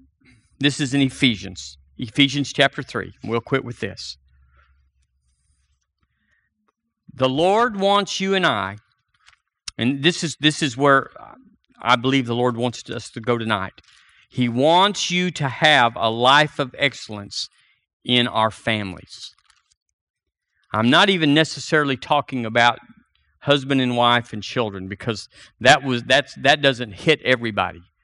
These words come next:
But there is a family issue, not just in the blood relative that we live with or that we, uh, that we know, but also the family of God. We,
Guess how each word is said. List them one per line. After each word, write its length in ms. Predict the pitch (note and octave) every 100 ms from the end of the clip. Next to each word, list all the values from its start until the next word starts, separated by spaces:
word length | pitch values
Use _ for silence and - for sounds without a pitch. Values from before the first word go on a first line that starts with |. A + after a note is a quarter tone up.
| _ _ _ _ A2+
But 220 | B2+ C3+ -
there 360 | A#2 C#3 C3 -
is 320 | F3 F#3+ F3
a 80 | D3+
family 600 | - E3+ E3+ D#3+ D#3 C#3+
issue, 480 | D#3+ - A#2 G#2 G#2 _ _ _ -
not 300 | C3 C#3+ B2+
just 340 | C3+ F3 -
in 140 | D3 B2
the 40 |
blood 320 | A2+ D3 C#3+
relative 520 | C3 D#3 C#3 - B2+
that 160 | A#2 G2
we 100 | G#2+
live 320 | A#2+ E3+ C#3
with 340 | G#2+ G#2 B2 - _ -
or 220 | A2+ B2+
that 180 | A#2+ A#2+
we, 340 | B2+ B2 A#2
uh, 180 | G#2+ G2 - _ _
that 200 | G#2+ A#2+
we 160 | A#2+ A#2+
know, 520 | A#2+ D#3+ C#3+ B2 B2 - _ _
but 140 | C3 A2
also 520 | C3+ E3 - C#3+ B2
the 220 | A2 A2
family 640 | - C#3+ C#3 C3+ C3 C3+
of 220 | A#2 A#2
God. 340 | B2 A2 F#2+ G2
We, 400 | A#2+ E3+ F3+